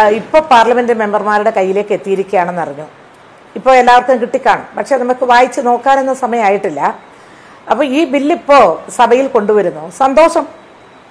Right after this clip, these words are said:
പക്ഷേ നമുക്ക് ഇതൊരു ഗിമ്മിക്ക് ആവുമോ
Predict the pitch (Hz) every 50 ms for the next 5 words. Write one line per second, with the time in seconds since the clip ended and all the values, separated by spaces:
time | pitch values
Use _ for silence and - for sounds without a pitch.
0 | - - - 208 202 - - 294 262 247 262 277 - - - - - - - -
1 | - - _ - - - - - 185 208 208 - 285 269 269 269 254 247 226 269
2 | 269 254 190 190 220 220 240 277 320 320 - 302 254 240 254 294 330 330 269 180